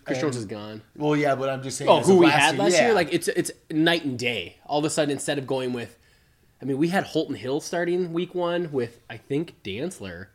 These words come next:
Speaker 2: Yep.
Speaker 1: And maybe Mike Hughes was out there.
Speaker 2: Mike
Speaker 1: I think
Speaker 2: Hughes
Speaker 1: Gladney
Speaker 2: was
Speaker 1: was
Speaker 2: out
Speaker 1: banged
Speaker 2: there.
Speaker 1: up, so he, he got, like, almost no snaps. And now you're going, you know, year two Dantzler, Patrick Peterson,
Speaker 2: Mac.
Speaker 1: Mac, what you thought would have been Gladney. We'll get to that. And then,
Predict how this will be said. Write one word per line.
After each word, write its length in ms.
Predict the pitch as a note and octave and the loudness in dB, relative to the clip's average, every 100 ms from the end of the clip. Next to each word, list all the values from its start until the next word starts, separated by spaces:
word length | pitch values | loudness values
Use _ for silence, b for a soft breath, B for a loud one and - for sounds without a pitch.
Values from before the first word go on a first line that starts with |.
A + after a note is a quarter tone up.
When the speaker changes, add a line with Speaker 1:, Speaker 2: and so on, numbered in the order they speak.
| _ | _
Speaker 2:
Yep. 260 | G#2+ B2 - - _ _ | -4 -4 -4 -14 _ _
Speaker 1:
And 180 | G#2 G#2 | -10 -8
maybe 260 | G#2+ A#2+ | -6 -6
Mike 200 | A#2+ A2 | -6 -10
Hughes 260 | - G#2 A#2 | -10 -12 -8
was 120 | C#3 | -8
out 200 | D3 C#3+ | -6 -6
there. 140 | D#3+ | -4
Speaker 2:
Mike 100 | D3+ | -4
Speaker 1:
I 20 | A2+ | -2
think 140 | F3+ | -2
Speaker 2:
Hughes 100 | B2 | -2
Speaker 1:
Gladney 100 | C3 | -2
Speaker 2:
was 120 | C#3 | -2
Speaker 1:
was 140 | C#3+ A2 | -2 -2
Speaker 2:
out 60 | |
Speaker 1:
banged 260 | B2+ A#2+ A2+ | -4 -4 -4
Speaker 2:
there. 60 | A#2 | -6
Speaker 1:
up, 120 | G#2+ | -8
so 80 | A2 | -10
he, 80 | |
he 280 | B2 A2 B2 | -10 -8 -8
got, 100 | A#2+ | -8
like, 120 | G#2 | -10
almost 240 | G#2+ G#2 - | -12 -12 -12
no 80 | G#2+ | -12
snaps. 340 | - A#2+ G#2+ | -12 -12 -12
And 80 | C3 | -8
now 140 | C3+ | -4
you're 160 | C3+ B2 | -4 -4
going, 320 | B2+ A#2+ A2 - b b b b b | -6 -8 -10 -14 b b b b b
you 100 | G#2 | -12
know, 220 | G#2+ G2 | -10 -10
year 240 | A2+ C3+ B2+ | -4 -2 -2
two 200 | - C#3 | 0 0
Dantzler, 540 | B2 A2+ - A2+ G#2+ | 0 -6 -6 -8 -8
Patrick 420 | - C#3 C#3+ B2+ | -2 -2 0 -6
Peterson, 580 | A#2+ A#2+ A2 - A2 G#2+ b b b b b b - | -4 -8 -6 -8 -8 -10 b b b b b b -8
Speaker 2:
Mac. 460 | B2+ B2+ B2 - - D#3+ | -4 -2 -4 -6 -16 -4
Speaker 1:
Mac, 460 | C#3 C3+ C3 C3+ | 0 0 -2 -2
what 140 | C#3 A#2 | -4 -4
you 60 | |
thought 340 | - D3 C#3 C3 | 0 2 2 2
would 100 | C#3 | -2
have 60 | |
been 100 | C3+ | -2
Gladney. 560 | C3 C3+ C3+ C3+ C3 B2 - | 2 2 2 0 -2 -4 -10
We'll 140 | A#2 | -8
get 120 | B2 | -6
to 100 | C3 | -6
that. 280 | B2 B2 B2 | -6 -6 -6
And 120 | B2 A2+ | -8 -8
then, 320 | A2 G#2+ | -8 -10